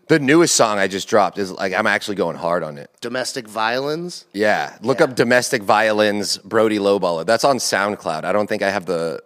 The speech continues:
Speaker 1: the royalties to put that on Spotify and Apple Music yet.
Speaker 2: Oh, that's so
Speaker 1: But,
Speaker 2: funny.
Speaker 1: um, yeah, dude, I got a whole plan to manipulate the algorithm.
Speaker 2: Genius. <laughs> Genius.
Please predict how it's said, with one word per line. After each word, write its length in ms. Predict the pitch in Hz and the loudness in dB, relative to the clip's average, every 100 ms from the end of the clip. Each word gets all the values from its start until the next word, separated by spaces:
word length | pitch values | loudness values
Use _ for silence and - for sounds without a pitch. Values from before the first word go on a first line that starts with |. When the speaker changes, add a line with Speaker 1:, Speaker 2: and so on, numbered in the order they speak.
| - | -12
Speaker 1:
the 180 | 95 90 | -8 -2
royalties 540 | 92 95 87 87 80 | 2 2 0 -6 -10
to 80 | 85 | -12
put 160 | 95 | -10
that 100 | 87 82 | -6 -8
on 120 | 76 | -8
Spotify 540 | - 85 82 - 78 | -6 -4 -6 -8 -10
and 80 | 78 | -8
Apple 240 | 80 78 | -10 -12
Music 360 | 73 78 69 71 | -12 -12 -14 -16
yet. 200 | 69 - _ _ _ - | -16 -16 _ _ _ -14
Speaker 2:
Oh, 200 | 98 95 | -12 -12
that's 220 | 95 - | -14 -12
so 260 | - 101 95 - | -10 -12 -16 -6
Speaker 1:
But, 140 | 87 | -4
Speaker 2:
funny. 40 | 80 76 71 | -4 -8 -12
Speaker 1:
um, 60 | - _ _ _ _ _ _ _ _ | -20 _ _ _ _ _ _ _ _
yeah, 180 | - 120 | 0 2
dude, 140 | 104 107 | 4 2
I 60 | |
got 120 | 113 | 2
a 40 | 113 | 2
whole 160 | 101 | 0
plan 300 | 90 - 85 | -2 -6 -6
to 60 | 80 | -6
manipulate 400 | 80 85 78 78 | -6 -8 -8 -10
the 120 | 78 | -10
algorithm. 500 | 76 76 71 73 - - _ _ _ | -10 -12 -16 -18 -20 -20 _ _ _
Speaker 2:
Genius. 680 | - 202 277 285 117 - - _ | -12 -8 -4 -4 -6 -12 -16 _
<laughs> 840 | - - - _ _ _ _ _ | -12 -12 -18 _ _ _ _ _
Genius. 520 | - 135 180 165 95 | -16 -10 -8 -8 -8